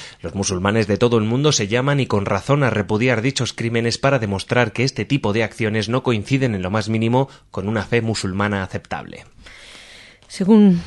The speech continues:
Speaker 2: Tanjo, esto lo podemos ver muy a menudo, musulmanes, eh, reprochando los ataques musulmanes, y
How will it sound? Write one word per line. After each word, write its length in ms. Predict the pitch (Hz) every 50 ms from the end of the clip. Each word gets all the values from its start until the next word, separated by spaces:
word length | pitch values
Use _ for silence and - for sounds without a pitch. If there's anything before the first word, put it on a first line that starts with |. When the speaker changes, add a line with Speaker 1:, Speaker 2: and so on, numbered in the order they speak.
| - -
Speaker 2:
Tanjo, 380 | - 196 202 208 190 220 214
esto 340 | 190 175 - - 202 190 185
lo 260 | 185 175 170 170 170
podemos 360 | 160 170 165 170 175 170 156
ver 160 | 160 170 160 175
muy 160 | 170 160 151
a 40 | 151
menudo, 380 | 151 151 170 254 294 311 311
musulmanes, 760 | 285 240 175 - - 165 160 165 165 170 165 156 143 - -
eh, 140 | 175 151 156 151 -
reprochando 600 | 165 151 - 160 156 - - 185 175 165 165 165
los 160 | 160 160 -
ataques 340 | - 160 - 170 - - 156
musulmanes, 760 | 160 170 156 - 180 170 165 165 170 185 208 240 240 - -
y 640 | - - - 190 185 185 185 185 180 180 180 175 170